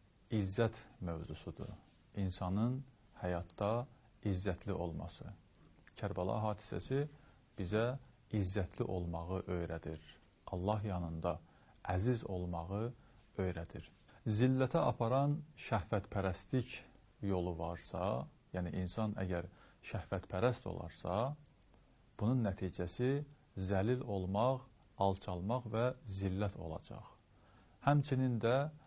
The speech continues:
izzətə aparan iffət yolu var. İnsan ilk növbədə iffətli olmalıdır ki, o iffətli olmaq,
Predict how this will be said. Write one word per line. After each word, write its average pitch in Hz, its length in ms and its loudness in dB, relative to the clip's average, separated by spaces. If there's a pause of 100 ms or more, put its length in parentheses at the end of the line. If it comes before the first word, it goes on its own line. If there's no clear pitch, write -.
(280)
izzətə 104 480 4
aparan 117 560 2 (320)
iffət - 560 2 (320)
yolu 85 400 0
var. 85 160 -6 (560)
İnsan 143 400 2 (400)
ilk 127 240 2
növbədə 92 540 0 (360)
iffətli 107 520 0
olmalıdır 98 600 -2
ki, 139 200 0 (580)
o - 60 2
iffətli 120 580 0
olmaq, 92 460 0